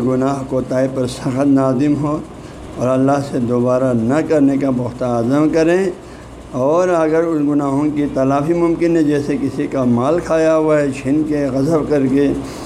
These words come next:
اس کو واپس کرنے کا پکا ارادہ کرے اور واپس کرنے کی آہستہ آہستہ کوشش کریں۔ نماز وغیرہ اگر اس نے نہیں پڑھا ہے تو اس کو پڑھنے کی کوشش کریں۔ زکوٰۃ وغیرہ نہیں دیتے تھے، اب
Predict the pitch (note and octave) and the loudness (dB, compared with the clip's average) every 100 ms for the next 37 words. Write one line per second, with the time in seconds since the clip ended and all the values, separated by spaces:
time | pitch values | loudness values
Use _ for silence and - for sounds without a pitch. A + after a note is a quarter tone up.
0 | - - B2+ A#2+ C#3 B2 A#2+ B2+ C#3+ B2+ | -12 -4 -2 0 0 2 0 0 -4 -4
1 | C3 A#2+ A#2+ B2+ A#2 A#2+ A#2+ A#2+ A#2+ B2 | -4 -2 -2 -4 -6 -6 -2 0 2 2
2 | C#3 C#3 D#3 E3 D3+ B2 A#2+ B2 B2+ B2 | 0 0 0 2 2 2 0 -4 -6 -4
3 | A#2 A#2 A#2+ C#3 C#3+ B2+ A#2+ B2 A#2+ A#2 | -2 -2 -2 -2 -2 -2 -2 0 0 0
4 | B2+ C3 C3 C3 D#3+ D#3 F3 F#3 F#3 - | -2 0 0 0 0 0 0 0 -2 -8
5 | - - - - A2 B2+ C#3+ E3 E3+ D#3+ | -18 -20 -20 -14 -6 -2 0 0 0 0
6 | D#3 D#3+ D#3 D3 D3+ D#3 D3 D3 C#3 D#3+ | 0 0 -2 -2 -2 -2 -2 0 0 0
7 | E3+ E3 D#3 C#3 C3+ C#3+ - - - - | 0 0 0 0 -4 -6 -12 -20 -20 -12
8 | - - B2 A2 B2 B2+ D#3 D3+ D3+ D3+ | -10 -6 -6 -2 0 2 2 2 0 0
9 | D#3 D3+ D3 C#3+ C3+ B2+ D#3 D#3 D3+ D3+ | 0 0 2 2 2 2 0 0 0 2
10 | C#3+ C#3 D#3+ D#3 D3 D3 C#3 D3 C3 | 0 0 0 0 -2 -2 -2 -2 -2